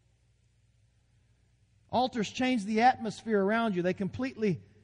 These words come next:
they completely change what's going on around you. I know people who, no matter if they're completely quiet, not even saying a word, not praying anything,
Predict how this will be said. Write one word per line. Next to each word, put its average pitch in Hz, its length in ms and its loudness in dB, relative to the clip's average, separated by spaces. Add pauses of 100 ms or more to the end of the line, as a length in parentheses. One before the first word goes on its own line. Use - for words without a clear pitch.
(160)
they 196 100 2
completely 254 600 0
change 220 560 -2
what's 208 200 -2
going 226 280 -2
on 208 160 -2
around 214 340 0
you. 185 140 2
I 226 100 4
know 262 220 0
people - 580 -4 (1400)
who, 214 360 6 (3000)
no 240 180 2
matter 254 260 2
if 202 220 -2
they're 240 420 0 (680)
completely 233 540 -2
quiet, 208 600 0 (1300)
not 240 260 2
even 208 320 0
saying 247 440 -4
a 190 60 -2
word, 196 400 2
not 254 240 -2
praying 226 400 -2
anything, 190 520 -2